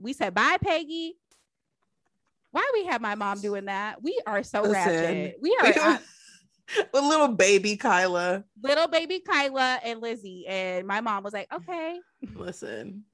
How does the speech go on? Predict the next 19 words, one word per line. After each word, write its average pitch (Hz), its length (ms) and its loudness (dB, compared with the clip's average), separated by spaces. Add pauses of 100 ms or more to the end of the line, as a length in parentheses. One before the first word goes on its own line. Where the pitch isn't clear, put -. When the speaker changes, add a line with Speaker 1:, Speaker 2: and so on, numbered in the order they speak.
(260)
Speaker 2:
that, 170 320 0
what 277 220 2
a 320 60 0
time. 147 440 -6 (100)
Speaker 1:
What 277 200 -6
a 339 60 -8
time. 156 400 -8 (160)
So 208 360 2 (400)
<laughs> - 360 -20
yes, 180 520 -4
if 233 180 -4
you 294 140 -4
have 294 260 -2
a 302 80 -4
friend 247 320 -2
out 233 180 -4
there 226 260 -2
that 185 280 -4
you 208 680 -10